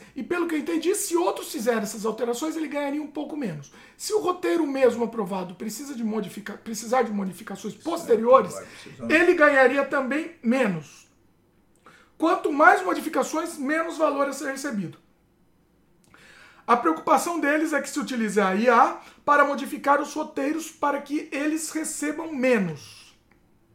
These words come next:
Speaker 1: Uma I A poderia modificar quase que completamente o roteiro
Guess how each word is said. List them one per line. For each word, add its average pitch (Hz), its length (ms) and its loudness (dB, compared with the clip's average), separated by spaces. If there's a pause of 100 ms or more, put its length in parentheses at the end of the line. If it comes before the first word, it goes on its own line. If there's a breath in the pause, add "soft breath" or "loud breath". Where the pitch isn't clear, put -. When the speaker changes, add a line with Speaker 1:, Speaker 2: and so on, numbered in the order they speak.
(840 soft breath)
Speaker 1:
Uma 392 280 6
I 285 120 2
A 285 220 10
poderia 285 420 -2
modificar 247 540 -4
quase 339 400 -2
que 311 160 -12
completamente 330 960 -2
o - 20 -2
roteiro 294 560 0